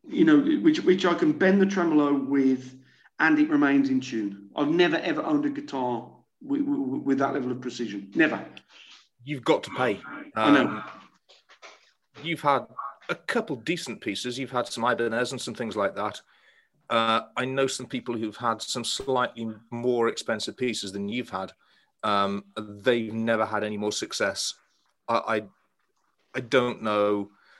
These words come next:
Speaker 2: Um, you need the locking clamps to go on the strings at both ends. You need a
Speaker 1: Mm.
Speaker 2: really expensive tremolo setup.
Speaker 1: Mm.
Speaker 2: Uh, you probably need your setup done by an expert tuner.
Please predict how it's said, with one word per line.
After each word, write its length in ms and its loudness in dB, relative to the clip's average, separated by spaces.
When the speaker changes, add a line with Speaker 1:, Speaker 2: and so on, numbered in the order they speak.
Speaker 2:
Um, 220 -2
you 220 -8
need 120 2
the 160 0
locking 280 -4
clamps 400 -2
to 80 -4
go 100 0
on 80 -4
the 80 -8
strings 380 -4
at 100 -6
both 240 -2
ends. 300 -4
You 80 -6
need 80 -4
a 20 -6
Speaker 1:
Mm. 280 4
Speaker 2:
really 220 0
expensive 640 -4
tremolo 320 0
setup. 540 -2
Speaker 1:
Mm. 280 4
Speaker 2:
Uh, 140 -2
you 80 -16
probably 260 -6
need 320 -6
your 120 -4
setup 480 -2
done 300 0
by 440 2
an 80 -8
expert 600 -6
tuner. 440 -6